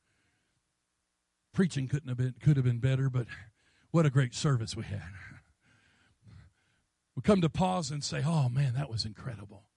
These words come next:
And then go right back to where you were doing what you did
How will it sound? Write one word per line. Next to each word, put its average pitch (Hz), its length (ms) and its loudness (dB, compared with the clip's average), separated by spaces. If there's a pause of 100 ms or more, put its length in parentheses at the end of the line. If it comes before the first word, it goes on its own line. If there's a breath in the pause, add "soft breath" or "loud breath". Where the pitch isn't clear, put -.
(800)
And 143 160 2
then 165 200 4
go 143 140 2
right 151 380 0
back 165 300 -8
to 131 120 -4
where 143 220 0
you 175 180 -6
were 123 340 -4
doing 143 400 0
what 131 300 -4
you 135 60 -18
did 95 360 -10